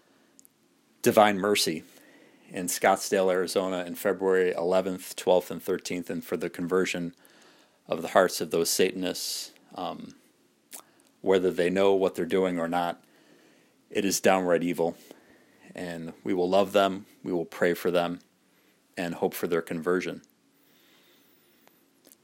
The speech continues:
Keep hope alive, my friends.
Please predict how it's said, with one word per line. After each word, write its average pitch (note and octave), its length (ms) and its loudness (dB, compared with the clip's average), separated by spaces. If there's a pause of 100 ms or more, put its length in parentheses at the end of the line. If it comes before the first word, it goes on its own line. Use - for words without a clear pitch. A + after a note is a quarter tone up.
(1080)
Keep E3 300 -2
hope C3 320 4 (300)
alive, G2+ 420 6
my E2+ 140 0
friends. D#2 600 -6